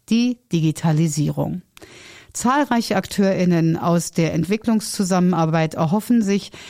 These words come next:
dass diese Digitalisierung den Handel voranbringt und das Einkommen und die Lebensbedingungen auch und gerade von ärmeren Menschen in Ländern des globalen Südens verbessert.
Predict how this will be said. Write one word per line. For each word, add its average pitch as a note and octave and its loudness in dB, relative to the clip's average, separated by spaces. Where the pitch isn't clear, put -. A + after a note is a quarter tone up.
dass F#3+ -2
diese A#3+ 2
Digitalisierung F#3+ 2
den E3 0
Handel A3 2
voranbringt G#3 0
und F3 -2
das D3+ -2
Einkommen G3+ 2
und E3+ -2
die D#3+ 0
Lebensbedingungen E3 2
auch G3+ 0
und C#4+ 2
gerade F#3 0
von E3+ 0
ärmeren F3 0
Menschen D#3 0
in F3+ 2
Ländern A3+ 2
des F#3 -2
globalen D#3 2
Südens E3+ 0
verbessert. - -4